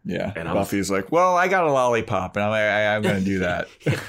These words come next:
Speaker 2: Yeah, what does she say? She says something so ridiculous.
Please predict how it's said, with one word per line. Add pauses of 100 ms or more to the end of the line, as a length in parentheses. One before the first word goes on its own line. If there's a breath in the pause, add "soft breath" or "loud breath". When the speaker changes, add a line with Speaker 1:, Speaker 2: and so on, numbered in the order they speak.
(280)
Speaker 2:
Yeah,
what
does
she
say?
She
says
something
so
ridiculous.